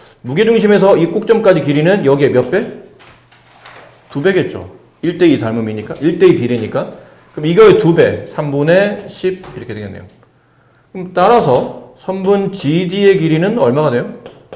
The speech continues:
삼분의 십오가 되죠. 삼분의 십과 삼분의 오를 더한 값이니까 이거 약분하면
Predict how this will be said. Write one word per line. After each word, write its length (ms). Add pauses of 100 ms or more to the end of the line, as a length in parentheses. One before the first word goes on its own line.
(720)
삼분의 540
십오가 560
되죠. 440
삼분의 280
십과 320
삼분의 260
오를 140
더한 240
값이니까 540
이거 120
약분하면 500